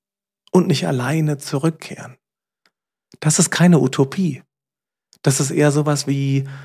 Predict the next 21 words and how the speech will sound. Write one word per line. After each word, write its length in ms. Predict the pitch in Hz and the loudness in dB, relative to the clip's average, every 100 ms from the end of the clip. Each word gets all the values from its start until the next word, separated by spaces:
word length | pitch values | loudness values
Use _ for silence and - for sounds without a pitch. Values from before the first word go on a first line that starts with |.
| - _ | -20 _
Hoffnung 500 | - 180 - 170 165 | -4 -4 0 2 4
mit 440 | 147 135 - - - | 2 0 -4 -16 -6
bisschen 400 | 135 - 131 123 | -6 -2 -2 -2
Dreck 300 | 120 123 - | -4 -6 -6
unter 260 | 110 - | -6 -6
den 200 | - 98 | -8 -10
Nägeln. 520 | 95 85 90 - 101 - _ _ _ _ _ - | -10 -12 -12 -14 -16 -20 _ _ _ _ _ -2
Vielleicht 440 | 131 127 143 - | 2 4 2 0
ist 180 | 139 - | -4 -2
das 160 | 143 | -2
die 120 | - 127 | -2 -2
Einladung 540 | 117 123 123 113 110 | 0 -2 -2 -4 -6
von 220 | - 107 | -6 -6
Weihnachten. 600 | 98 85 78 - - - _ _ _ _ _ _ _ _ - | -6 -8 -10 -14 -16 -20 _ _ _ _ _ _ _ _ -2
Nicht 180 | 131 131 | -2 0
alles 260 | 120 113 | -2 -2
auszuhalten, 840 | - 117 - - - - - - 151 _ _ _ _ _ _ | -2 -4 -4 -6 -8 -10 -12 -20 -20 _ _ _ _ _ _
nicht 160 | 123 123 | -4 -2
alles 240 | 113 110 | -2 -4
zu 100 | - | -6
verdrängen, 680 | - 110 110 117 76 78 | -4 -2 -2 -4 -8 -12